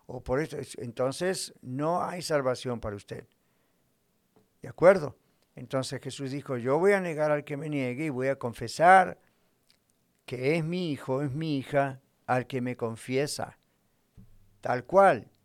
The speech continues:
¿ok? Aunque lo maten. Entonces Pablo dice, "Si somos muertos con Él, también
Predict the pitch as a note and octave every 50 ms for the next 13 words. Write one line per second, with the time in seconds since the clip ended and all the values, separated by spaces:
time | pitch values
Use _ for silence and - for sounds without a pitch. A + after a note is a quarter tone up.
0 | _ - A#2+ - - D#3+ D#3 F3 F#3 F#3 - - A#2 A#2+ A#2 A#2+ B2+ - - C#3
1 | C3+ D3 D#3+ E3+ E3+ F3 F3 F3 F3 E3+ E3+ E3 F3 E3 D3+ - C#3+ A2+ G2+ -
2 | - _ _ _ _ _ _ _ _ _ _ _ _ _ _ _ _ _ - -
3 | A2+ - A#2 - - C#3 A#2 - - C#3+ C#3+ C#3+ D3 D#3 D3+ C#3+ D3+ C#3+ A#2+ -
4 | D3 C#3 B2 - A#2 G#2 - C#3+ C#3+ D#3+ E3 D3 C#3+ D3 D#3 E3+ E3+ - - D#3+
5 | - - D3+ C#3+ C#3+ D3+ E3 F3 E3+ - E3+ D3+ C#3 C3 C3+ C#3 D3 D3 D3 C3+